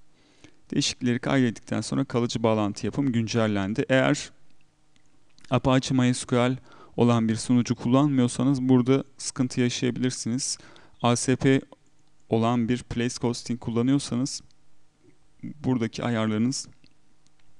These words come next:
sonucunda sayfalarınız çalışmayacaktır. R C Plus ile gelen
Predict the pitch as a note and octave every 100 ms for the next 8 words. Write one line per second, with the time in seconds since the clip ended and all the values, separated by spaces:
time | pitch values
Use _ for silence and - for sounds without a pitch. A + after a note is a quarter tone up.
0 | - - - - B2 A2+ G#2+ A#2+ - A2+
1 | A2 G#2+ G#2+ C#3 - A2 A2+ G#2+ G2+ G2
2 | - D3 - - - - - - - -
3 | - - _ _ - - - - - -
4 | - - - - - B2 B2 C3 B2 C3
5 | C3 - A#2 A#2 B2+ A#2 A2+